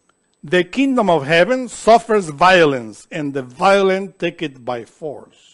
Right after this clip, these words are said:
Because this is how you develop the forces of heaven within you. The forces of heaven descends in your physicality, and you take it by force, by willpower.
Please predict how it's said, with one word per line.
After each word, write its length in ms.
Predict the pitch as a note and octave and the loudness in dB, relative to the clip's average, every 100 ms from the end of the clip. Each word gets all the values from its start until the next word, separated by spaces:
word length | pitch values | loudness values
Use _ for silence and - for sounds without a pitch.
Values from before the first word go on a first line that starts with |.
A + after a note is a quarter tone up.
| _ _ _ _ _ _ _ _ _ _ _ _ _ _ _ _ _ _ _ _ _ _ _ _ _ _ _ _ _ _ _ | _ _ _ _ _ _ _ _ _ _ _ _ _ _ _ _ _ _ _ _ _ _ _ _ _ _ _ _ _ _ _
Because 300 | D3+ C#3+ E3 | -8 -4 -4
this 140 | F#3 | -2
is 140 | G#3+ F#3 | -4 0
how 220 | F3+ F3 | 4 4
you 180 | F3 E3 | 2 -2
develop 720 | D3 C#3 E3+ D#3+ C#3+ C#3+ _ | -2 0 0 0 -2 -6 _
the 120 | C#3 | -12
forces 440 | - D#3+ D3 C#3 A#2 | -10 -8 -8 -10 -12
of 100 | A2+ | -12
heaven 340 | C#3+ D3 C3+ | -10 -8 -10
within 260 | B2 D3+ C#3 | -10 -10 -10
you. 140 | A2+ | -12
The 120 | A2 | -16
forces 280 | - F#3+ F#3+ | -6 -6 -4
of 120 | G3 | -6
heaven 280 | D#3+ E3 E3 | -2 -4 -4
descends 520 | C3+ A#2+ - E3+ D3+ | -10 -10 -10 -10 -10
in 100 | D3+ | -12
your 160 | B2+ A#2+ | -12 -12
physicality, 720 | - A2 A#2 F3 F#3+ B2 G2 _ _ _ _ _ _ | -16 -20 -8 -6 -6 -10 -20 _ _ _ _ _ _
and 160 | C#3+ C3+ | -16 -10
you 100 | D#3 | -8
take 280 | D#3+ D#3 F#3 | -4 -4 -4
it 100 | C#3+ | -8
by 160 | A2+ | -10
force, 340 | G#2 E3+ F3 A#2 | -10 -2 -2 -2
by 180 | A2+ A2+ | -8 -12
willpower. 720 | C3 E3+ - F#3 D#3 B2+ | -6 -6 -2 -2 -2 -6